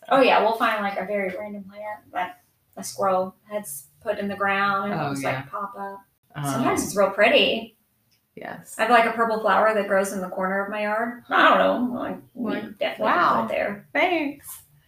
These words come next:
Speaker 1: Well, I can tell you this. Um, our neighbor has this gigantic oak tree, right? And there's squirrels all in my backyard, and they,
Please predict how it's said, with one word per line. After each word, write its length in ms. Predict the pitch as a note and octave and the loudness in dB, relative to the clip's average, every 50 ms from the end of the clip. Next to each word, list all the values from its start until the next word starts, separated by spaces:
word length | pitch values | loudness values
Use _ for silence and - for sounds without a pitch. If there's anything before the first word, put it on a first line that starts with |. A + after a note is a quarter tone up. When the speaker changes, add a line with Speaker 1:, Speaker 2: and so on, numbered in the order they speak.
| _ _ - - - - - - - | _ _ -20 -20 -20 -20 -16 -2 4
Speaker 1:
Well, 140 | F#3+ G3 G3 | 6 8 8
I 140 | F#3 G#3 A#3+ | 8 8 6
can 160 | A#3+ A#3+ G#3 | 4 2 0
tell 180 | - - F3+ E3+ | 0 2 2 2
you 140 | E3 D#3 D3 | 2 2 4
this. 300 | D#3 D#3+ - - - - - - - - - - G#3+ F#3+ - _ _ _ _ _ - | 4 4 4 2 -2 -8 -16 -20 -20 -20 -20 -18 -18 -18 -18 _ _ _ _ _ -2
Um, 300 | F#3 E3+ E3 D#3+ D#3+ - | 0 0 0 0 -2 -2
our 140 | E3+ E3+ E3+ | -2 0 2
neighbor 260 | F3 E3+ F3+ F3 E3 | 2 2 2 2 0
has 160 | D#3 D3+ D3 | 0 -2 -2
this 160 | D3 D3 C#3+ C#3+ | -4 -4 -6 -6
gigantic 800 | - D3 C#3+ C#3 - - D3+ D3 D3 D3 D3 D3 - - - | -4 -4 -6 -6 -6 -6 -4 -4 -4 -4 -4 -6 -8 -6 -8
oak 200 | C#3+ C#3+ C#3+ - - | -8 -8 -8 -8 -10
tree, 520 | - C3 C3+ D3 D3+ - - D3+ - - _ _ - | -10 -8 -6 -6 -6 -8 -8 -12 -14 -16 _ _ -6
right? 440 | D3 C#3+ C#3 C3+ C#3 C#3+ C#3+ - - - | -4 -2 -2 -2 -4 -6 -8 -10 -14 -12
And 140 | D3+ D3+ D3 | -10 -6 -6
there's 180 | D3 C#3+ - | -4 -4 -6
squirrels 520 | - - - - D3+ C#3+ C#3 C#3+ C#3+ C#3+ - - - | -6 -8 -8 -6 -4 -2 0 0 -2 -4 -6 -6 -2
all 180 | D#3 D3+ D3 D3 | -2 0 0 0
in 80 | D3+ | 0
my 160 | D3 C#3 C3+ | 0 0 0
backyard, 720 | C3+ C#3 C3 C3 - - D3 D3 C#3+ C#3+ C#3 C#3 C#3 C#3 - - | 0 -2 -2 -2 -4 -8 -6 -4 -2 0 0 -2 -2 -6 -8 -10
and 160 | C#3+ D3+ C#3+ | -10 -6 -4
they, 320 | B2+ B2+ - - - - | -4 -2 -2 -4 -6 -10